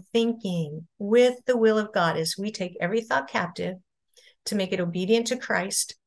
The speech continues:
as we know the word of God, not just in our head, but in our heart, so that we automatically respond to life circumstances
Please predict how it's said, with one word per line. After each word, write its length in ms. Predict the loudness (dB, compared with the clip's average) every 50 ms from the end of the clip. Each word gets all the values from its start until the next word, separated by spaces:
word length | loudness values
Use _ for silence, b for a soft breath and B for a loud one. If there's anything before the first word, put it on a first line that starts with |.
| B B B B B -2
as 220 | 0 0 0 0
we 320 | 0 0 2 4 4 4
know 280 | 6 6 4 4 4 2
the 120 | 2 2
word 280 | 0 2 2 4 4 2
of 100 | 0 -2
God, 400 | -4 -2 0 2 2 2 0 -2 B B B _
not 180 | -2 -2 0 0
just 220 | 0 0 2 2
in 120 | 4 4 4
our 120 | 2 0
head, 340 | 0 -2 0 0 0 -2 -2 -2
but 120 | -4 -4 -2
in 140 | -2 -2
our 200 | -2 -2 -4 -6 -6 -6
heart, 340 | -4 -4 -4 -4 -6 -10 -14 b b b
so 200 | b -2 0 2
that 280 | 4 6 4 4 4 2
we 180 | -2 -4 -2 2
automatically 1080 | 4 6 6 8 8 6 6 6 4 4 4 4 2 2 2 -2 -2 -4 -4 -4 -4 -4
respond 1000 | -4 -4 -2 -2 0 -2 -2 -2 -4 -2 0 2 2 2 4 2 2 2 0 -2
to 140 | -2 -2 -2
life 200 | 0 0 0 0
circumstances 1000 | 0 0 0 0 0 0 -2 -2 -4 -4 -4 -4 -4 -4 -4 -6 -6 -8 -8 -10